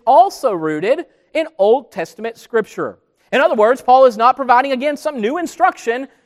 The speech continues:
pulling out of thin air, but once, once again, we, we see he is explaining, exegeting, expounding upon the Old Testament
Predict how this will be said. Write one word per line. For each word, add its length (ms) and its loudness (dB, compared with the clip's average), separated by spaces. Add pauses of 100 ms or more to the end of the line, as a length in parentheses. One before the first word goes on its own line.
(240)
pulling 280 4
out 120 0
of 100 -2
thin 180 0
air, 400 -2 (180)
but 200 -2
once, 340 -2 (180)
once 300 -2
again, 240 -4
we, 420 -8
we 120 -8
see 200 -12
he 180 -6
is 260 -2
explaining, 760 -8
exegeting, 680 -6
expounding 580 -6
upon 340 -2
the 100 -6
Old 320 -2
Testament 520 -8